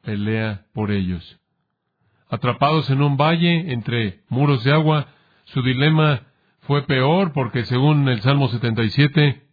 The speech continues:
hubo una tormenta eléctrica repentina y severa. Para este momento todos los israelitas habían terminado del otro lado. Dios le dijo a Moisés, "Extiende tu mano", y con eso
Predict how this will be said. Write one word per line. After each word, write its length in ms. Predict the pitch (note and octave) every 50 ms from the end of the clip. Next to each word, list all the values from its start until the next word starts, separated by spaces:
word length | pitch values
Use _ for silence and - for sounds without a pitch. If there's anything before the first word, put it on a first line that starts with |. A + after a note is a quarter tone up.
| _ _
hubo 600 | - C3+ D3 C#3+ D3 D3+ C#3+ C3+ B2+ A2+ - - _ _ _ _ _ _ _ -
una 360 | - C#3 D3+ D3+ C#3+ C3 -
tormenta 680 | - D3 B2+ B2 A#2+ A2+ A2+ B2 C#3 D3 D3+ C#3 - C3+
eléctrica 640 | B2+ A#2+ B2 C#3+ C#3+ C#3 D#3 C#3 C3+ - C#3+ C3+ B2
repentina 840 | A#2+ B2+ B2+ B2 - - C3 B2+ B2 A#2 - D#3 E3 F3 F3+ E3+
y 60 | D#3 C3
severa. 720 | - - C3 A#2+ A#2+ D3 F3+ G#3+ G3+ D3+ G#2+ F2 F2 - _ _ _ _ _ _ _ -
Para 240 | - A2 A2 A2+
este 240 | A#2+ B2 - - C3+
momento 520 | A#2 A2+ A2+ A2+ B2 C3 C3+ B2+ - B2+ A2+
todos 200 | B2+ B2+ B2 A2+
los 160 | A2+ G#2 A2+
israelitas 640 | A2+ G#2 G#2+ G#2+ G#2+ A#2+ C3+ B2+ C#3+ C3 A#2 - A2+
habían 280 | G#2+ G#2+ A#2 B2 B2
terminado 680 | - B2 A2+ A2 A2 A2+ A#2+ C3 C3+ C3 C3 C3 B2+ B2
del 180 | A2+ A2 G#2
otro 220 | A2 A2+ - A2+ G#2+
lado. 420 | G#2+ A#2 C3 C3+ C#3 C#3 C3 - - _ _ _ _ _ _ _ _ _ -
Dios 200 | A#2 A#2+ A#2+ A2+
le 80 | A#2
dijo 200 | A#2 A#2+ G#2+ A2
a 40 | A#2
Moisés, 680 | A2 G#2+ G#2 G2 - - B2 B2+ B2 G#2+ - - - _ _ _ _ -
"Extiende 520 | A#2 G2+ - - - C3+ C3 C3 C3 A#2+
tu 160 | - - A2+
mano", 600 | G#2 G#2 A#2+ C#3 D3 D#3 D#3+ D#3+ D#3 C#3 - _ _ _ _
y 120 | - C#3 A2+
con 240 | - C3 B2+ C#3+ E3+
eso 520 | F#3 E3 - - A#2 A2 A2+ A#2 -